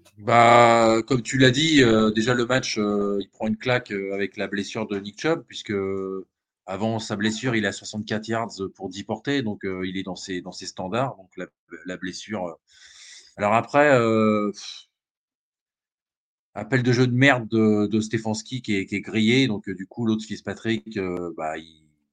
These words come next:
il arrive à contrer Nick Chubb qui se blesse, donc, euh, voilà, on l'a déjà dit, on va pas en reparler. Euh, moi je m'attendais, j'ai-, j'étais pas serein avant ce match-là pour les Browns.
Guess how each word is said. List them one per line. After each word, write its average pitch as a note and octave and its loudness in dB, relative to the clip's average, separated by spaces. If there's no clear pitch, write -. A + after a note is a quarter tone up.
il F2+ -12
arrive F2 -6
à E2+ -8
contrer F#2 -12
Nick F2 -12
Chubb B2+ -4
qui - -20
se - -14
blesse, G2 -6
donc, D#2 -20
euh, C#2+ -16
voilà, F2+ -12
on D#2 -20
l'a D#2+ -16
déjà E2 -12
dit, G2+ -10
on E2 -12
va D#2 -12
pas E2 -16
en D#2 -14
reparler. F#2+ -8
Euh, A2+ 6
moi C3 4
je C3 -2
m'attendais, C3 4
j'ai-, B2+ 2
j'étais B2 0
pas D#3+ 2
serein D3+ 2
avant C3+ -2
ce - -12
match-là C3 -4
pour A2+ -2
les G#2+ 2
Browns. A2 0